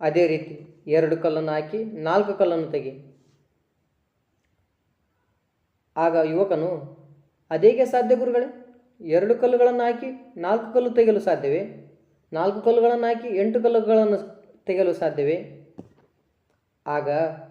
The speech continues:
ಗುರುಗಳು ವಿನಮ್ರತೆಯಿಂದ ಉತ್ತರಿಸುತ್ತಾರೆ, ನಾನು ನಿನಗೆ ಮೊದಲೇ ಹೇಳಿದೆ, ಹಾಗೆ ನಮ್ಮ ಆಲೋಚನೆಗಳು ಮಡಿಕೆಗೆ ವಿರುದ್ಧವಾಗಿರುತ್ತವೆ.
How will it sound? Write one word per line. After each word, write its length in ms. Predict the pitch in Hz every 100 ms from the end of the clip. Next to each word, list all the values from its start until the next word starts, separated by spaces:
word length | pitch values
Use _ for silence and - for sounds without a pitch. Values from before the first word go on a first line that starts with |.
| -
ಗುರುಗಳು 360 | 147 190 170 180
ವಿನಮ್ರತೆಯಿಂದ 920 | 160 160 139 180 208 208 208 202 196
ಉತ್ತರಿಸುತ್ತಾರೆ, 640 | 180 185 170 170 - 143 131 - - _ _ _ _ -
ನಾನು 300 | 147 156 160
ನಿನಗೆ 300 | 160 170 175
ಮೊದಲೇ 360 | 156 143 175 196
ಹೇಳಿದೆ, 320 | 175 151 135 - - _ _ _ _ _ _ -
ಹಾಗೆ 340 | 160 170 165 160 - -
ನಮ್ಮ 240 | 147 156
ಆಲೋಚನೆಗಳು 840 | 135 151 175 175 180 170 165 170
ಮಡಿಕೆಗೆ 640 | 170 - 156 170 180 170 175
ವಿರುದ್ಧವಾಗಿರುತ್ತವೆ. 920 | 143 160 170 185 165 156 151 - 131